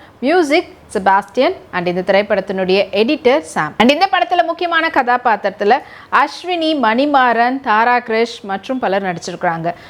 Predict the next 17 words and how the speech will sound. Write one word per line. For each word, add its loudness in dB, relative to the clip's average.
And -2
இந்த 4
படத்தினுடைய 2
ஒன் 2
லைன் 0
ஸ்டோரி 4
பத்தி -2
சொல்லணும்னா, 0
இது 0
வந்து 2
full 0
and 2
full 2
ஒரு 6
மலைவாசிகள், 0
அந்த 0
இடத்துல 0